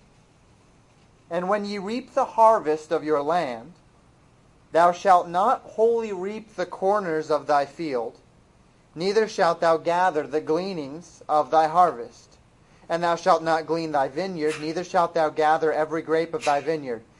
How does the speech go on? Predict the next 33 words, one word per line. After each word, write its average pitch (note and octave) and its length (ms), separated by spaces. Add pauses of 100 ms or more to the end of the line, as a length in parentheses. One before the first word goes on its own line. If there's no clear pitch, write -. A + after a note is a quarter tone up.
(200)
Thou D#3 160
shalt D#3+ 320
leave F#3 260
them G#3 220
for F3 200
the - 120
poor C#3+ 580 (680)
and D3+ 200
stranger. F3 760 (880)
I C#3+ 540 (240)
am C#3+ 240
the C#3 120
Lord C#3 520 (160)
your B2+ 240
God." A2+ 420 (1200)
And E3+ 140
so F#3+ 360
God F#3+ 360
specifically A#3 640
commands E3 760 (300)
that D#3 440
when F3+ 300
there's G3+ 260
a G3+ 60
harvest G#3 560
in G3 140
the G3 80
land, D#3 340
be D#3 160
it E3 180 (200)
the D3 100
barley F#3 460
harvest F3+ 580